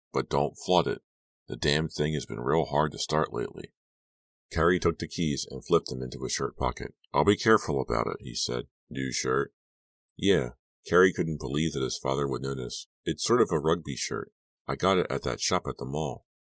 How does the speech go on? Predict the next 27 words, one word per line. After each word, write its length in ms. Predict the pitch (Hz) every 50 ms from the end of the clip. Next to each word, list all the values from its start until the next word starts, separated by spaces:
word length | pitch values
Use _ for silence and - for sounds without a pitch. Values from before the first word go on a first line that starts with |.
| _ _ _
"Well." 500 | 71 73 71 67 58 50 50 - - _ _ _ _ _ _ _ _ _ _ _ _
His 180 | - 69 67 -
father 320 | - 76 73 78 73 76
looked 240 | 71 69 69 - -
him 100 | 73 69
up 160 | 67 67 -
and 140 | - 76 71
down, 320 | - 69 65 62 58 58 - _ _ -
probably 300 | - 76 78 80 80 76
with 160 | 71 67 -
the 60 | 67
same 220 | 67 - 76 71 69
expression 560 | 67 - - - 76 73 73 - - 64 62
he 140 | - 60 60
had 220 | 64 62 60 62
when 180 | 62 62 60 60
examining 560 | 60 - - 65 65 69 67 62 60 60 60
a 60 | -
suspect 560 | - - - 76 69 - - 62 60 - - -
in 80 | -
a 80 | 62 60
lineup. 420 | - - 67 67 65 60 - - _ _ _ _ _ _ _ _ _ _ _ _ _ _ _ -
"Fancy 400 | - 67 71 71 67 - - 69
new 220 | 65 67 67 67 65
shirt, 420 | - - - 71 67 60 50 - _ _ _ _ _
clean 380 | - - 78 76 76 76 76
jeans, 600 | 69 65 71 71 69 64 57 52 53 - - -